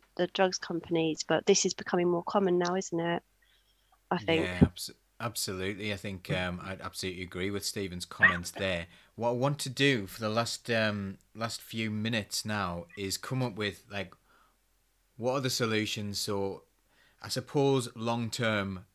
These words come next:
Speaker 2: I guess we agree that the system needs complete overhaul. It needs dismantling. We need to have rules that protect ordinary people rather than rules that,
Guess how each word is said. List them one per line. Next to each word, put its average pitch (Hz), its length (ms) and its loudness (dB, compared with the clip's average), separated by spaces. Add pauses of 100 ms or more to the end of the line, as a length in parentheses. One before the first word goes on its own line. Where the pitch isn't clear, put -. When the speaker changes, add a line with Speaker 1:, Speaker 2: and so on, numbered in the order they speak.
Speaker 2:
I 101 200 2
guess 110 400 2
we 107 140 0
agree 104 340 2
that 90 260 -6
the 95 120 -2
system 107 540 -2
needs 95 320 -2
complete 104 480 -2
overhaul. 92 580 -2
It 82 100 -8
needs 104 240 -2
dismantling. 92 720 -4 (320)
We 104 100 -2
need 110 160 2
to 101 60 -2
have 101 240 0
rules 107 360 2
that 101 120 -4
protect 104 400 -2
ordinary 98 360 0
people 107 420 -4
rather 95 380 2
than 98 280 -2
rules 98 400 0
that, 98 320 0